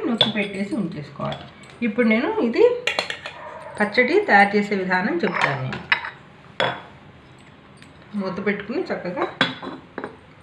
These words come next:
ఒక క్లాత్తో వాసన కట్ట-, వాసన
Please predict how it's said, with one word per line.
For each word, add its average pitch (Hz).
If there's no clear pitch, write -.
ఒక 185
క్లాత్తో 202
వాసన 214
కట్ట-, 196
వాసన 202